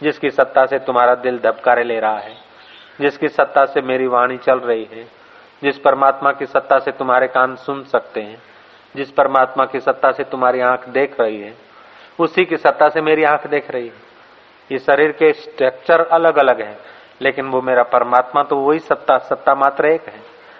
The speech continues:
बल्ब अनेक हैं, पंखे अनेक कंपनियों के, अनेक साइज के, लेकिन पावर एक का एक। ऐसे हम लोग साधन अनेक के अनेक, लेकिन सत्ता एक की एक। तो सत्ता मात्र जहां से वृत्तियां उठती है,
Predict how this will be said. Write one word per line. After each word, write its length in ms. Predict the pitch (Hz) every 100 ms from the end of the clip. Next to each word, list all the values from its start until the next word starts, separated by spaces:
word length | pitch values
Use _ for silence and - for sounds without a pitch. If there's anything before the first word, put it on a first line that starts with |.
| -
बल्ब 440 | 131 131 143 139 -
अनेक 360 | 139 147 151 123
हैं, 160 | 120 113 - - _
पंखे 340 | 143 139 - 151
अनेक 500 | 139 143 151 151 -
कंपनियों 420 | 135 131 139 135
के, 140 | 139
अनेक 420 | 135 - 147 147 -
साइज 300 | 123 117 -
के, 200 | 120 110 - - - 135
लेकिन 340 | 135 135 123 - - - -
पावर 440 | 139 135 143 147 151
एक 220 | 151 -
का 100 | 120
एक। 200 | 117 127 - - - -
ऐसे 320 | 139 139 143 135
हम 200 | 139 139
लोग 460 | 143 143 - -
साधन 400 | - 127 127 143
अनेक 380 | 147 139 143 139
के 100 | 139
अनेक, 300 | 127 123 110 - - - - - _ _ 127
लेकिन 300 | 131 127 117
सत्ता 600 | - 131 - 123 117 -
एक 280 | 127 117 -
की 120 | 117 104
एक। 80 | 104 - - - - - - _ -
तो 120 | 131
सत्ता 540 | 131 165 151 - 151 151
मात्र 480 | 147 147 - 131 - - - -
जहां 160 | 123 143
से 180 | - 143
वृत्तियां 420 | 139 147 156 147
उठती 320 | 143 - 151
है, 180 | 117